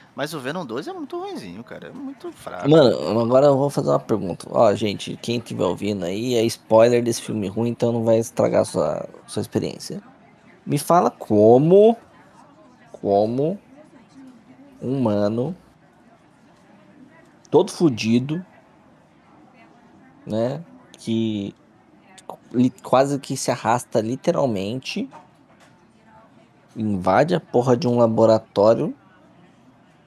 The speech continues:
Speaker 2: de alta segurança com o, um super ser, com os super sentidos, inclusive a audição sônica lá dentro.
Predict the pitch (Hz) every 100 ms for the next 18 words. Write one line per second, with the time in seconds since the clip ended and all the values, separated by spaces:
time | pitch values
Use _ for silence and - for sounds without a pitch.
0 | _ _ _ _ _ _ - 120 120 -
1 | 156 160 135 107 117 127 - 107 _ _
2 | _ _ _ _ _ _ _ _ _ _
3 | _ _ _ - _ _ - 127 156 202
4 | 214 113 127 120 110 104 - _ _ 117
5 | 113 - - 185 196 160 - 131 135 -
6 | 143 135 139 143 139 135 117 - 127 127
7 | 117 - - 113 110 107 113 117 113 110
8 | - - 117 123 117 - - 104 123 -
9 | 131 120 101 101 - 262